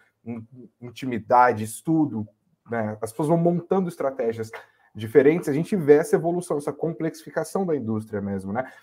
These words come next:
E olha, minha teoria se comprovou, viu, Barone? Eu perguntei pra galera aqui, né, quantos fundos ela, a-, as pessoas têm na carteira, e, cara, muita gente com muitos fundos, assim, ó. Por exemplo, o Batista, você falou que tem vinte e um, ele que falou da,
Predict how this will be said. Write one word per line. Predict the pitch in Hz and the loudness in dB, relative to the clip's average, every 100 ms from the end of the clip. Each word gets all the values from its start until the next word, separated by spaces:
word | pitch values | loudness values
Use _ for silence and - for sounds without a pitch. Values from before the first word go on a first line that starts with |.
| _ | _
E | 143 | 6
olha, | 151 143 | 8 8
minha | 135 | 4
teoria | 139 180 156 156 | 2 4 6 6
se | 151 | 4
comprovou, | - 185 185 185 139 139 | -2 -2 0 -2 2 2
viu, | 147 | 4
Barone? | 143 120 117 | 4 4 4
Eu | |
perguntei | 131 131 135 131 | -2 -6 -4 -4
pra | 135 135 | 0 -2
galera | 127 117 113 | 0 0 0
aqui, | 107 - 185 | 0 -4 -6
né, | 185 143 | -2 -2
quantos | 160 160 165 165 - | 0 2 2 0 -10
fundos | - 143 131 | -6 -4 0
ela, | 120 117 117 113 - | 0 2 0 -2 -2
a-, | 117 104 | 0 0
as | 101 | -4
pessoas | - 117 98 - | -6 -4 -4 -4
têm | 117 | -6
na | 113 | -6
carteira, | 110 101 - 165 180 - _ _ _ - | -8 -10 -4 0 0 0 _ _ _ -20
e, | - | 0
cara, | 226 214 127 | 8 8 8
muita | 98 123 151 240 269 214 | 4 0 0 2 4 2
gente | 185 - | 2 -8
com | - | -10
muitos | 294 269 254 262 202 | -6 -2 -2 -4 -8
fundos, | 202 175 160 139 120 117 | -8 -6 -4 -4 -6 -6
assim, | 113 - 117 | -8 -8 -2
ó. | 107 | -2
Por | 104 135 | -2 -4
exemplo, | 143 139 113 | 0 0 -2
o | 131 | -2
Batista, | 135 135 147 151 | -4 -4 -10 -6
você | 190 | -6
falou | 180 180 180 | -2 2 2
que | 180 | 0
tem | 190 180 | -6 -4
vinte | 180 202 - | -6 -6 -4
e | |
um, | 196 165 | -4 -2
ele | 123 131 | -2 -4
que | |
falou | - 135 127 123 | -2 0 0 -2
da, | 117 110 | -2 -4